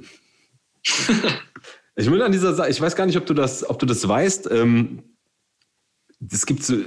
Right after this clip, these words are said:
Speaker 2: so eine, äh, für mich voll wichtige, ähm, Story eigentlich zu der Erste-, Entstehung. Und zwar da,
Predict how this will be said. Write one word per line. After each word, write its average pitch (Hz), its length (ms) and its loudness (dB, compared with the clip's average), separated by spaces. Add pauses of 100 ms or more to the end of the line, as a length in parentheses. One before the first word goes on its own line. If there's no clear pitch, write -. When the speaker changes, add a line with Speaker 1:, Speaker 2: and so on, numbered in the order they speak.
Speaker 2:
so 107 160 -2
eine, 104 440 2
äh, 90 240 -8
für - 220 -6
mich 135 240 0
voll 151 760 0 (480)
wichtige, 131 1080 0 (400)
ähm, 101 540 2
Story 139 360 0
eigentlich 127 300 0
zu - 80 -2
der 117 120 2
Erste-, - 440 0
Entstehung. 135 540 2
Und 110 80 0
zwar 117 160 -2
da, 104 560 -2